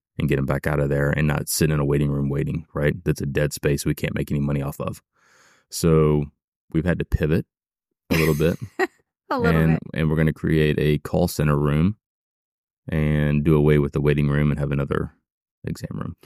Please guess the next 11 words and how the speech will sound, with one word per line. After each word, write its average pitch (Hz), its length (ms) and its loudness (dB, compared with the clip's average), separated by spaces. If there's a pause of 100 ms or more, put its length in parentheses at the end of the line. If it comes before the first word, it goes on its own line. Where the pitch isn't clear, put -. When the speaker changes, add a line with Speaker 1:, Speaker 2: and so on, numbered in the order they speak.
(160)
Speaker 2:
So 226 260 0
instead 226 320 2
of 226 100 -2
having 196 500 -2
a - 80 -6
reception 220 460 0
area 180 580 -2 (100)
that 170 180 -4
was 160 220 -4
bigger, 160 560 -2 (360)
we 165 560 0